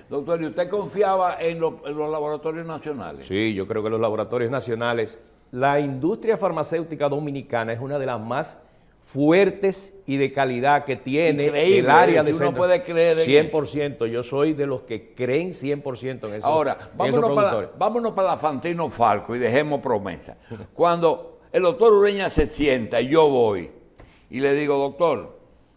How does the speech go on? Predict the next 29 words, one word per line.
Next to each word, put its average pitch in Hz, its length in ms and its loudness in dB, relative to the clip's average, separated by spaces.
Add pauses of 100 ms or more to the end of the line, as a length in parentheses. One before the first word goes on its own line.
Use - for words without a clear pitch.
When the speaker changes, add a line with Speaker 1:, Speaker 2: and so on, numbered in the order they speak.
(340)
Speaker 1:
eh, 123 400 0
tengo 151 240 -2
este - 160 -6
problema", 98 520 -6
y - 20 -10
dice, 110 140 -8
"Mira, 131 280 -6
tómate 143 640 -4
esto", - 400 -12
y 127 120 -6
me 123 140 -4
indica, 110 640 -4 (760)
¿marca 180 800 -10 (120)
o 123 140 -6
genérico? 107 540 -12 (380)
Speaker 2:
Yo 135 160 2
le 190 80 0
voy 196 200 0
a, 175 300 -4 (100)
yo 151 160 0
le 180 80 -2
voy 185 160 2
a 175 80 0
contestar 151 520 -2
de 147 60 -4
una 156 100 -2
manera 151 320 -2
más 143 240 -2
directa. 107 460 -8